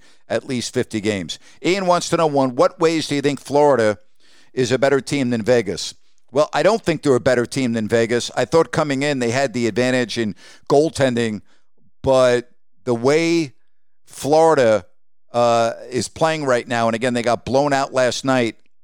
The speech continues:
in game two. Bobrovsky was pulled, and, you know, that, that, that has been a, a guy that I thought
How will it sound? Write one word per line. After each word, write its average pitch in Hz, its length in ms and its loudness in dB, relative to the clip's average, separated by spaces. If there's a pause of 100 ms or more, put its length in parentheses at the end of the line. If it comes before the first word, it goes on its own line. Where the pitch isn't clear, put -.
(120)
in 123 180 -4
game 131 380 -2
two. 131 420 -2 (220)
Bobrovsky 131 580 -2
was 107 180 -6
pulled, 123 640 0 (480)
and, 123 560 -4 (320)
you 135 120 -8
know, 120 120 0
that, 135 240 -2
that, 147 300 -4
that 156 160 0
has 131 140 -4
been 135 500 -2 (480)
a, 120 200 -2
a 120 100 -6
guy 139 320 0
that 120 300 -4
I 135 180 -2
thought 135 400 0